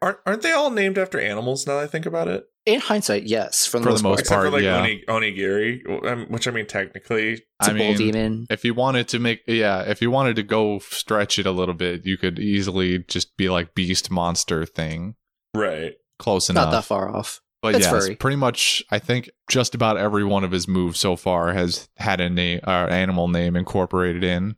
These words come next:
Speaker 1: Yeah, or except for the trap, or was it Tiger Trap, the one that he used?
Speaker 3: Tiger
Speaker 1: Because
Speaker 3: Trap that he just used in this, yeah, he used in this episode too. The,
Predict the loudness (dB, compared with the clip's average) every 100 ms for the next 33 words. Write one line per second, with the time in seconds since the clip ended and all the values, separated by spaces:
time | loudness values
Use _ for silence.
0 | -6 -6 -4 -4 -4 -2 -4 -4 -4 -4
1 | -2 -4 -2 -2 -2 -2 -4 -4 -2 -4
2 | -4 -4 -4 -6 _ -6 -2 0 0 0
3 | 2 2 2 2 0 2 0 0 -2 0
4 | -2 0 -2 0 0 -2 0 0 0 -2
5 | -2 0 0 0 0 0 -2 0 -2 0
6 | 0 0 -2 -8 _ -2 -2